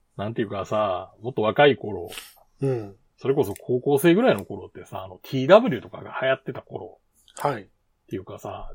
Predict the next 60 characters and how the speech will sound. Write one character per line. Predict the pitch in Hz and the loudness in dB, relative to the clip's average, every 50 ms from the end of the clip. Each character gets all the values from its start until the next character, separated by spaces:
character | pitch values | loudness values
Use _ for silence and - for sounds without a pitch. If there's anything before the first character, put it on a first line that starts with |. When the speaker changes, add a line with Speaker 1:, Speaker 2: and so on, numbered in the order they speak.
| - | -14
Speaker 1:
に、 | - 110 110 107 101 101 98 98 | -16 -14 -14 -14 -14 -16 -16 -14
あ | 98 107 107 | -12 -12 -12
の、 | 98 101 101 101 101 101 | -12 -12 -14 -14 -14 -12
ま | 104 110 113 113 | -10 -6 -4 -4
あ、 | 110 | 0
み | 123 151 | 2 4
ん | 185 208 202 | 4 6 6
な | 156 110 98 | 6 4 4
半 | - 151 143 143 135 | 4 2 2 4 4
ヘ | 135 143 | 4 4
ル | 151 | 4
と | 165 160 | 4 4
か | 131 101 | 2 2
で | 98 | 2
余 | 101 117 120 | 0 0 0
裕 | 120 | 2
で | 120 131 | 2 4
乗 | 135 151 170 | 4 4 2
っ | - _ _ _ _ _ - | 2 _ _ _ _ _ -4
て | 185 170 - - - - - | -4 -4 -4 -6 -12 -6 -2
た | - 98 95 95 | -2 -2 -2 -4
の | 101 101 98 | -10 -12 -12
よ。 | 95 - - - - _ _ _ _ _ - | -12 -14 -16 -18 -20 _ _ _ _ _ -2
Speaker 2:
う | 143 | -2
ん。 | 127 113 104 98 - _ _ _ - | -2 -2 -4 -8 -14 _ _ _ -4
Speaker 1:
そ | - 135 117 | 0 2 2
う | 110 | 2
い | 104 92 | 2 0
う | |
人 | - - - 95 | -4 -8 -10 -10
た | - 95 92 | -10 -12 -16
ち。 | - - - - _ - | -18 -20 -20 -20 _ -8
Speaker 2:
う | 131 120 | -8 -6
ん。 | 113 104 98 92 _ _ _ - - - _ _ _ _ _ _ _ _ | -6 -8 -12 -16 _ _ _ -20 -20 -20 _ _ _ _ _ _ _ _
Speaker 1:
あ、 | - 104 104 104 104 | -12 -10 -8 -6 -6
あ | 110 | -6
の、 | 107 104 104 101 104 - - | -6 -8 -8 -10 -10 -8 -8
で、 | 117 110 110 | -6 -4 -2
俺 | 110 123 139 147 147 147 143 143 143 | 0 2 4 4 4 6 4 6 6
は | 139 131 127 117 | 6 6 4 4
そ | 127 123 | 2 0
の | 113 110 107 | 0 -2 -2
な | 101 95 | -4 -4
ん | 95 | -6
か | 90 101 98 95 92 | -8 -10 -10 -10 -8
フ | - 120 | -6 -2
ル | 110 110 | 2 6
フ | 127 | 6
ェ | 123 | 6
イ | |
ス | - - | 6 4
の | 104 | -4
ベ | 90 95 | -10 -10
ッ | |
ド | - - | -10 -10
か | 104 104 | -10 -10
ぶ | 95 95 | -10 -12
っ | - | -12
て | - 92 | -14 -8
さ、 | - - 107 90 - | -4 -4 -2 -2 -4